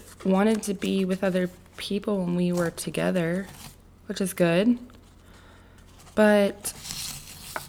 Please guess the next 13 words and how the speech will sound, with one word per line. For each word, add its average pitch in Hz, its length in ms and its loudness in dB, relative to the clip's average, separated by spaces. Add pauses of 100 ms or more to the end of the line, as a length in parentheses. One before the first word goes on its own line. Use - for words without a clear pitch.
(920)
and 277 100 8
I'm 285 120 10
sure 302 240 6
I'll 285 160 8
meet 247 340 8
someone 214 380 4
and, 202 140 2
like, 190 220 0
date 196 200 2
someone 196 260 0
again 180 440 2
where 170 480 2 (800)
the 196 580 2